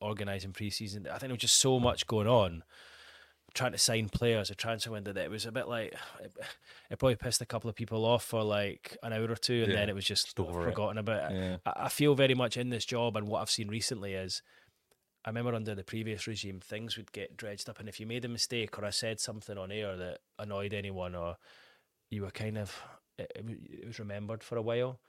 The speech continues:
Speaker 2: Mm.
Speaker 1: Whereas I think with this now, it's such a runaway train, and there's just so much going on that no one's got time
Speaker 2: Yeah.
Speaker 1: to, like, get
Speaker 2: There's something
Speaker 1: anno-,
Speaker 2: positive just around the
Speaker 1: no one's
Speaker 2: corner.
Speaker 1: got time to get annoyed
Speaker 2: Yeah.
Speaker 1: too much. You just need to go with it. Everyone's, everyone's too busy.
Speaker 2: Mm.
Speaker 1: Yeah, everyone's too busy to worry about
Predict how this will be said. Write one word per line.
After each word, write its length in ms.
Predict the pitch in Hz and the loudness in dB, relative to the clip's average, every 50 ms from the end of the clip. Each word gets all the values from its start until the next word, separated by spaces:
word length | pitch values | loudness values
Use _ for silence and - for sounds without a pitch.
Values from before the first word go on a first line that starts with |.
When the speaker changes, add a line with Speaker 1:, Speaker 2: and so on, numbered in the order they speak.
| _ _ - | _ _ -8
Speaker 2:
Mm. 200 | 98 92 90 87 - _ _ _ _ | -6 -6 -6 -8 -12 _ _ _ _
Speaker 1:
Whereas 200 | - 113 110 104 | -4 -4 -4 -4
I 40 | 107 | -4
think 260 | - - 117 110 - - | -4 -4 -4 -4 -4 -6
with 180 | 127 120 101 - | -12 -12 -8 -6
this 300 | 117 113 104 - - - | -4 -4 -4 -4 -4 -4
now, 200 | 110 107 104 95 92 87 - _ | -4 -4 -2 -4 -4 -6 -10 _
it's 140 | - 104 - | -4 0 0
such 240 | - - 110 - - | 0 0 0 -4 -6
a 60 | 117 | -4
runaway 400 | 107 104 104 104 113 107 101 95 | -4 -2 -2 -4 -4 -4 -4 -6
train, 440 | 87 - - - 110 101 90 85 87 82 | -6 -6 -4 -4 -2 -2 -4 -6 -8 -12
and 100 | 90 95 | -12 -10
there's 60 | - | -6
just 160 | - 104 - | -2 -2 -2
so 160 | - - 117 | 0 -2 -2
much 260 | 107 104 92 - - | -4 -6 -6 -8 -8
going 140 | - 98 95 | -8 -6 -6
on 140 | 110 107 98 | -4 -6 -6
that 100 | 82 95 | -6 -6
no 100 | 98 110 | -6 -6
one's 240 | 110 110 110 104 101 - | -4 -4 -6 -6 -6 -8
got 180 | 98 95 - - | -8 -8 -8 -6
time 260 | 101 104 107 104 101 | -4 -4 -4 -2 -2
Speaker 2:
Yeah. 180 | 92 87 85 | -2 -4 -4
Speaker 1:
to, 60 | 85 90 | -4 -4
like, 220 | 87 85 85 71 - | -4 -4 -6 -6 -6
get 180 | 98 90 - _ _ _ - | -8 -8 -8 _ _ _ -8
Speaker 2:
There's 100 | 90 - | -6 -6
something 200 | - 92 90 101 | -4 -4 -4 -2
Speaker 1:
anno-, 80 | 104 | 0
Speaker 2:
positive 280 | 95 92 85 85 87 82 | 0 0 0 -2 -6 -10
just 160 | - 85 80 | -10 -8 -4
around 140 | 92 87 85 | -4 -2 -2
the 60 | 85 | -2
Speaker 1:
no 80 | 107 92 | 0 2
one's 180 | 87 85 82 - | 2 2 2 0
Speaker 2:
corner. 220 | - 120 107 85 | -4 -6 -8 -8
Speaker 1:
got 280 | - - - - - - | -12 -14 -18 -18 -18 -14
time 220 | - 113 110 113 | -10 -8 -8 -8
to 100 | 107 - | -8 -8
get 140 | 101 107 - | -8 -8 -8
annoyed 200 | 95 95 92 - | -6 -6 -6 -6
Speaker 2:
Yeah. 80 | - | -6
Speaker 1:
too 180 | - - 123 113 | -6 -6 -6 -4
much. 300 | 113 123 - - - - | -4 -4 -4 -6 -10 -12
You 40 | 104 | -10
just 180 | 107 113 - | -8 -8 -6
need 140 | - 120 104 | -6 -8 -8
to 80 | - 101 | -8 -8
go 140 | - 107 110 | -4 -4 -2
with 220 | 120 131 104 - | -2 -4 -4 -6
it. 100 | 92 85 - | -6 -6 -4
Everyone's, 380 | 104 101 135 123 117 107 - - - | -4 -4 -4 -4 -4 -4 -6 -6 -6
everyone's 300 | 123 117 135 127 113 - | -6 -4 -4 -4 -6 -6
too 240 | - - - 123 110 | -6 -6 -4 -4 -2
busy. 380 | 107 117 120 113 92 80 76 - _ _ _ _ _ - 98 | -2 -2 -2 -2 -4 -6 -8 -14 _ _ _ _ _ -6 -4
Speaker 2:
Mm. 80 | 95 | -2
Speaker 1:
Yeah, 60 | 92 | -2
everyone's 240 | 113 - - 135 123 | -2 -2 -2 -4 -6
too 200 | - - 139 127 | -2 0 0 2
busy 300 | 104 120 131 123 123 104 95 | 4 2 2 2 0 -2 -2
to 140 | - - 104 | -4 -4 -6
worry 360 | 101 90 95 110 110 117 123 | -4 -4 -4 -2 -2 0 -2
about 220 | 107 110 107 - | -2 -2 -4 -6